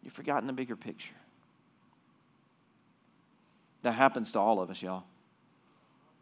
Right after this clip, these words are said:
That happens to all of us, 'cause we look at our life and look at our situation, and we don't often see the bigger picture. We don't often see that the work that God has set out for us to accomplish could have an impact on generations to come.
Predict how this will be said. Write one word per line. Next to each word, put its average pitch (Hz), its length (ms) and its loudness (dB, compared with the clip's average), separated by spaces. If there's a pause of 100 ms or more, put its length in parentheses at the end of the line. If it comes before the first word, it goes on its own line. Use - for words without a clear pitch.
(360)
That 117 60 -6
happens 135 380 0
to 123 80 4
all 113 140 6
of 95 100 0
us, 95 80 -10
'cause 110 120 -10
we 131 80 -2
look 165 180 2
at 156 60 4
our 131 160 8
life 101 300 -2
and 117 100 -4
look 143 160 -4
at 143 60 0
our 131 80 -2
situation, 104 760 -6 (920)
and 117 100 -6
we 135 80 0
don't 147 180 2
often 139 300 4
see 120 220 -2
the 107 80 -2
bigger 101 240 -6
picture. - 400 -10 (1400)
We 110 100 -4
don't 135 160 2
often 135 300 6
see 127 200 0
that 110 120 -2
the 113 100 -2
work 135 240 0
that 123 60 -4
God 120 220 2
has 110 100 -2
set 135 160 2
out 123 160 6
for 113 140 2
us 110 140 0
to 104 100 -2
accomplish 160 580 -4
could 110 140 -6
have 110 240 -2 (160)
an 117 100 -2
impact 123 460 -4
on 101 100 -6
generations 120 600 -4
to 139 80 -6
come. 143 340 -4